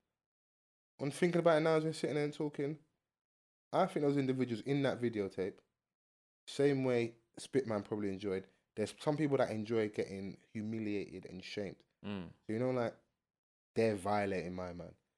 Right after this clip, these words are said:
Speaker 1: Let me rub my nasty foot in your face. Let me piss on you.
Speaker 2: They're
Speaker 1: And,
Speaker 2: not seeing it
Speaker 1: and,
Speaker 2: as
Speaker 1: and you're giving me money as well.
Speaker 2: Mm.
Speaker 1: And abroad, some, some people, there are a, there is a section of society, people can go look this up, people that enjoy humiliation.
Speaker 2: Mm.
Speaker 1: Whether that's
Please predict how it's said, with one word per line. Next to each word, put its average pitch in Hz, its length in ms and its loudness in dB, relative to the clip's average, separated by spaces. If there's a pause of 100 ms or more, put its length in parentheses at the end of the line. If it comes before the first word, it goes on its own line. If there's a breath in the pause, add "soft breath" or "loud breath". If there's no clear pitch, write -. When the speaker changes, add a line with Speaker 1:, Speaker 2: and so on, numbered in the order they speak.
(140)
Speaker 1:
Let 104 100 -4
me 110 60 -2
rub 120 160 4
my 113 140 0
nasty 107 400 -4
foot - 200 -10
in 92 60 -10
your 92 80 -10
face. - 320 -12 (420)
Let 92 100 -6
me 113 100 -4
piss - 340 -6
on 101 100 -4
you. 87 120 -6 (140)
Speaker 2:
They're 113 120 12
Speaker 1:
And, 185 80 10
Speaker 2:
not 180 120 6
seeing 175 300 6
it - 20 10
Speaker 1:
and, 143 140 10
Speaker 2:
as - 160 -2
Speaker 1:
and 139 260 6
you're 127 120 6
giving 131 200 0
me 127 60 2
money 135 260 2
as 127 140 0
well. 151 300 0 (120)
Speaker 2:
Mm. 110 180 -2
Speaker 1:
And 107 100 0
abroad, 131 260 6
some, 170 200 0 (220)
some 165 140 4
people, 165 220 2
there 151 120 8
are 170 220 6
a, 131 80 -4 (160)
there 135 120 6
is 151 100 4
a - 20 -6
section - 320 -2
of 139 60 -8
society, 113 480 -4 (360)
people 120 160 -4
can 123 80 -4
go 120 100 4
look 113 140 2
this 107 160 -8
up, - 200 -4 (320)
people 113 140 -4
that 98 120 0
enjoy 101 320 2
humiliation. 95 760 -6 (140)
Speaker 2:
Mm. 101 200 -6
Speaker 1:
Whether 101 140 0
that's - 280 0